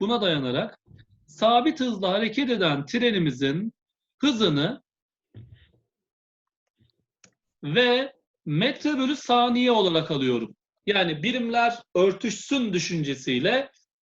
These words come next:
V diye seçtim trenimin hızını. Şimdi söylenenleri denkleme döküyorum.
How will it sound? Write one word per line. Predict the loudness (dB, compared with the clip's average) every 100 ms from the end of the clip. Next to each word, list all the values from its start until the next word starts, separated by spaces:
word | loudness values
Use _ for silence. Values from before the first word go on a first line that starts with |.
| -2
V | 4 6 6
diye | 2 0
seçtim | 0 -2 -2 -2 -2 -2 -4
trenimin | -12 -2 0 2 0 -2 -6 -2
hızını. | 0 2 0 -2 -8 _ _ _ -6
Şimdi | -2 -2
söylenenleri | 0 0 2 0 0 0 0
denkleme | 0 0 0 2
döküyorum. | 2 2 0 -2